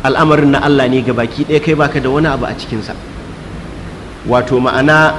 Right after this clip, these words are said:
al'amarin ba da nasara da shiriya da ɓatarwa, wannan na Allah ne,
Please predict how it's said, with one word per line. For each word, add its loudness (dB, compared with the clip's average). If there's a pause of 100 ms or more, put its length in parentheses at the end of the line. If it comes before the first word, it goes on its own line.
(200)
al'amarin 4
ba 6
da 4
nasara 2 (480)
da 2
shiriya 4 (560)
da 2
ɓatarwa, 4 (800)
wannan 6
na 0
Allah 2
ne, -2